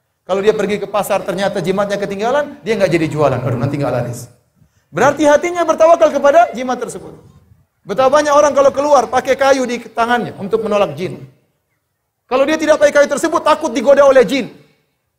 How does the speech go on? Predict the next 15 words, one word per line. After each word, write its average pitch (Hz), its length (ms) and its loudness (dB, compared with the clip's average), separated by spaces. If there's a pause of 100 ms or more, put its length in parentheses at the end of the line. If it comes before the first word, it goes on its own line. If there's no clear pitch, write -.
Takut 277 240 -2
diganggu 285 400 0
jin. 277 160 0
Berarti 285 240 0
tawakalnya 302 480 2
kepada 285 320 2
kayu 277 240 2
tersebut, 277 480 -2
kepada 269 240 0
gelang 254 320 0
kayu 254 240 -4
tersebut. 240 480 -6 (160)
Bukan 240 320 -4
kepada 226 240 0
Allah 226 80 2